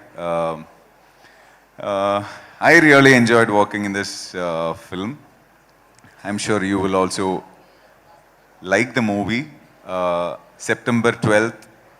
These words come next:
సినిమా థియేటర్స్లో రిలీజ్ అవుతుంది. Uh, మన అందరికీ తెలుసు, టూ థౌజండ్ ఎయిటీన్ and మిన్నల్ మురళి, uh, ఎంత పెద్ద సక్సెస్ అయింది తెలుగులో and అన్ని లాంగ్వేజెస్లో.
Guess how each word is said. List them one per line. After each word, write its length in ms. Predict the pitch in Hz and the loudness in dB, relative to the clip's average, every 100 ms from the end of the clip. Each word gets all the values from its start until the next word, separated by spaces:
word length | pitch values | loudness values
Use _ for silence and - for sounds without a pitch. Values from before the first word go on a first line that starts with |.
| - - | -18 -14
సినిమా 300 | 101 98 101 | -12 -8 -10
థియేటర్స్లో 800 | - 95 107 104 98 98 95 | -8 -8 -6 -8 -6 -6 -6
రిలీజ్ 360 | 85 90 92 101 | -8 -10 -8 -4
అవుతుంది. 440 | 95 92 92 101 117 - _ _ _ - 98 | -4 -6 -10 -10 -10 -14 _ _ _ -4 0
Uh, 220 | 98 98 - - _ - - - | 2 0 -6 -18 _ -20 -20 -6
మన 260 | 113 117 | -2 2
అందరికీ 340 | 117 113 123 131 | 2 2 0 -2
తెలుసు, 360 | 120 117 139 135 117 | -2 -2 -2 -4 -2
టూ 60 | |
థౌజండ్ 400 | - 113 110 107 | 2 2 2 -4
ఎయిటీన్ 280 | 104 113 107 | -4 -4 -2
and 140 | 104 101 | -2 -2
మిన్నల్ 260 | 104 110 110 | -4 -4 -4
మురళి, 360 | 110 110 107 101 - - 95 | -6 -6 -6 -8 -14 -14 -6
uh, 160 | 92 - 101 | -6 -6 -8
ఎంత 140 | 98 110 - | -10 -10 -10
పెద్ద 220 | 92 120 | -6 -6
సక్సెస్ 400 | 117 107 117 120 | -4 -6 -6 -4
అయింది 300 | 101 101 98 | -4 -4 -8
తెలుగులో 640 | 101 95 95 101 104 - 92 | -8 -10 -8 -4 -2 -2 -4
and 160 | 92 92 | -8 -8
అన్ని 260 | 104 139 | -6 -2
లాంగ్వేజెస్లో. 680 | 127 104 95 90 - 90 92 | 0 -2 -2 -10 -12 -10 -12